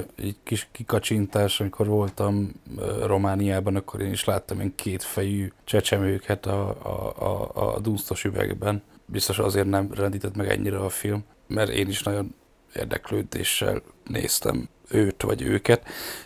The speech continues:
Na mindegy, a, amit akartam mondani, az az, hogy, ö,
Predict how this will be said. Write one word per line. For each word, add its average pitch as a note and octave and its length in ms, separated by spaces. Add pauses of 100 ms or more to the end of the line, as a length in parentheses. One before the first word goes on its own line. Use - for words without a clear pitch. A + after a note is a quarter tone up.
(360)
Na F#3 120
mindegy, D3+ 380
a, A2+ 480
amit A#2+ 200
akartam A#2 420
mondani, A2 320
az G#2 140
az, A2 260
hogy, G#2+ 320
ö, G#2 380